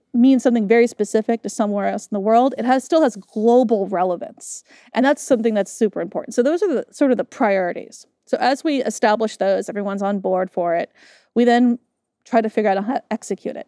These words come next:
One way we do that is we provide guidelines and lists for people interested in writing proposals.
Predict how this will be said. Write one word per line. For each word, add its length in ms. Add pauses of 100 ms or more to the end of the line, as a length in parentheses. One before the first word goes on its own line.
(100)
One 200
way 120
we 100
do 160
that 240
is 140
we 80
provide 360
guidelines 720 (440)
and 440 (120)
lists 480
for 240
people 300
interested 420
in 100
writing 300
proposals. 600